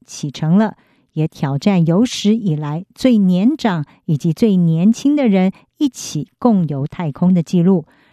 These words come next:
让很多人都动心，想要跟着一圆太空梦。而究竟要怎么样才能够成为纵横星海的太空旅客呢？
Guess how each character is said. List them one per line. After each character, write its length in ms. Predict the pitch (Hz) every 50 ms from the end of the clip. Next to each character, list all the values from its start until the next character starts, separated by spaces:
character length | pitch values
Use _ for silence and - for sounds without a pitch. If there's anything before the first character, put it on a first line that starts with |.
| _
让 240 | - 170 156 151 143
很 360 | - - - 143 131 127 131
多 200 | 135 208 247 285
人 180 | 269 233 208 208
都 140 | 208 214 208
动 260 | - 226 202 180 180
心， 300 | - - - 190 190 196 - _ _
想 220 | - - - 156 139
要 140 | 143 143 143
跟 240 | - - 165 170 165
着 200 | - 165 143 - _ -
一 160 | - 208 190
圆 340 | 165 143 143 131 131 147 180 -
太 200 | - - 170 139
空 240 | 127 - - 147 143
梦。 220 | 165 202 208 180 - _ _ _ _ _ _ _ _ _ -
而 120 | - 196
究 240 | 185 - - 285 269
竟 260 | 240 - - 247 233
要 180 | 247 254 240 226
怎 200 | 202 - - 160
么 80 | 147 165
样 260 | 220 294 330 311 262
才 160 | - - 208
能 160 | 202 196 202
够 140 | 208 220 208
成 240 | 196 - 185 175 175
为 200 | 170 160 170 180
纵 380 | 170 - - 233 220 196 180
横 300 | 160 - - 147 143 151
星 280 | 160 - - 202 190 196
海 220 | 185 - - 135
的 220 | 127 - 143 139 - -
太 200 | - - 180 170
空 280 | - - 196 202 202
旅 140 | 175 147 131
客 240 | - - - 254 254
呢？ 260 | 240 240 240 240 240